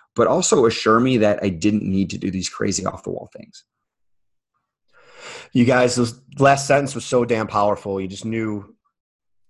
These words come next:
Speaker 2: that if you would have reached out to somebody for a little bit of help, then <sighs> it would have been so much better. But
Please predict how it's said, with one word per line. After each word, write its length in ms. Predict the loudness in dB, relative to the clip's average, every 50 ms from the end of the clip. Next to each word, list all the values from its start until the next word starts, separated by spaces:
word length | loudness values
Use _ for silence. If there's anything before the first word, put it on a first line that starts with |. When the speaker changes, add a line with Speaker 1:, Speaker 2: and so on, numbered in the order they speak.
| _ -10
Speaker 2:
that 80 | -8
if 80 | -8 -6
you 60 | -4
would 80 | -4 -4
have 80 | -4
reached 240 | -4 -6 -8 -6 -6
out 160 | -6 -6 -6
to 80 | -8 -10
somebody 520 | -12 -10 -10 -8 -8 -8 -10 -10 -14 -16 _
for 140 | _ -12 -10
a 40 | -10
little 200 | -10 -10 -10 -12
bit 100 | -12 -12
of 60 | -12
help, 280 | -10 -10 -10 -12 -14 _ _ _ _ _ _ _ _ _ _ _
then 460 | -12 -10 -8 -8 -10 -10 -12 -12 -14 _ _ -14
<sighs> 840 | -14 -14 -14 -16 -20 -20 _ _ _ _ _ _ _ _ _ _ -10
it 100 | -8 -4
would 140 | -4 -4 -4
have 80 | -4
been 120 | -4 -6 -6
so 180 | -6 -8 -8
much 220 | -8 -8 -8 -8 -6
better. 220 | -4 -4 -4 -4
But 320 | -6 -6 -8 -8 -10 _